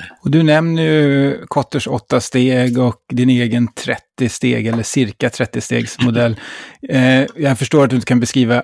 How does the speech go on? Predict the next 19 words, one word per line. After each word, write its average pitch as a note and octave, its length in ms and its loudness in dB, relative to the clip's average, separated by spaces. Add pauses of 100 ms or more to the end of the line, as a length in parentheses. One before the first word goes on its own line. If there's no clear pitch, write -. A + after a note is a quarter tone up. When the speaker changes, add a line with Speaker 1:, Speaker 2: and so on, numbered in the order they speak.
(120)
Speaker 1:
alla B2 380 0
stegen C3+ 680 2
i A#2 60 2
de A2+ 100 2
här A2 60 2
modellerna, B2 460 2
men B2 120 2
kan C#3 120 2
du C3+ 60 2
beskriva C#3 340 0
de C#3+ 80 2
stora D3 280 0
dragen? C3+ 560 0
Går D3 100 0
det D3 60 2
att C3+ 60 0
sammanfatta C#3 640 -2
det - 120 -4
här? - 240 -10